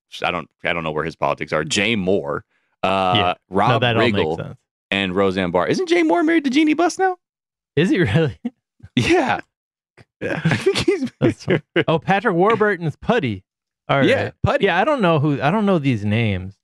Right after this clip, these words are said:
Speaker 2: Damn,
Speaker 1: Yeah,
Speaker 2: Kyle
Speaker 1: dude, Jay
Speaker 2: Dunnigan,
Speaker 1: Moore
Speaker 2: though.
Speaker 1: is married to Jeannie Buss. Anyway, so
Speaker 2: He, Ki-,
Speaker 1: y'all do
Speaker 2: Jay
Speaker 1: your
Speaker 2: Moore
Speaker 1: thing.
Speaker 2: is married to Jeannie Buss?
Speaker 1: Yes, they got
Speaker 2: From
Speaker 1: married
Speaker 2: the
Speaker 1: in
Speaker 2: Lakers?
Speaker 1: September. Yes, Doctor Buss's da-, the, the president of the Lakers, Jeannie Buss, Doctor Buss's daughter.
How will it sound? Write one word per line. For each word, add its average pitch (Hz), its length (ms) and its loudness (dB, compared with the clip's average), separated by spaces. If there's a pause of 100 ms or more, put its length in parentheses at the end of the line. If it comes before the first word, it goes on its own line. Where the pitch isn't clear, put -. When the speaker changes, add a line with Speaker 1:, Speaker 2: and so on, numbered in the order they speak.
Speaker 2:
Damn, 190 220 4
Speaker 1:
Yeah, 214 180 4
Speaker 2:
Kyle 160 160 4
Speaker 1:
dude, - 80 2
Jay - 180 2
Speaker 2:
Dunnigan, 214 200 4
Speaker 1:
Moore 233 160 2
Speaker 2:
though. 180 60 -2
Speaker 1:
is 180 120 -2
married 196 220 0
to 175 80 2
Jeannie 175 300 0
Buss. 156 180 0
Anyway, 95 320 -2
so 139 420 0 (180)
Speaker 2:
He, - 140 0 (260)
Ki-, 202 120 2
Speaker 1:
y'all 156 140 2
do 123 100 2
Speaker 2:
Jay 202 60 4
Speaker 1:
your - 100 2
Speaker 2:
Moore 208 140 2
Speaker 1:
thing. 226 60 2
Speaker 2:
is 190 80 -6
married 156 560 0
to 139 100 0
Jeannie 135 420 2
Buss? 113 320 0
Speaker 1:
Yes, 123 420 0
they 120 140 0
got 127 140 0
Speaker 2:
From 104 100 -4
Speaker 1:
married 117 240 2
Speaker 2:
the - 60 0
Speaker 1:
in 110 60 0
Speaker 2:
Lakers? 120 80 2 (240)
Speaker 1:
September. 85 420 0 (180)
Yes, 123 380 0
Doctor 113 400 -2
Buss's 98 460 -2
da-, 98 160 0
the, 87 180 -4 (140)
the 90 220 0 (360)
president 113 400 -2
of 98 60 -4
the 95 120 2
Lakers, 87 420 -2
Jeannie 78 300 -4
Buss, - 400 -8 (220)
Doctor 90 300 -2
Buss's 80 420 -6
daughter. 73 420 -6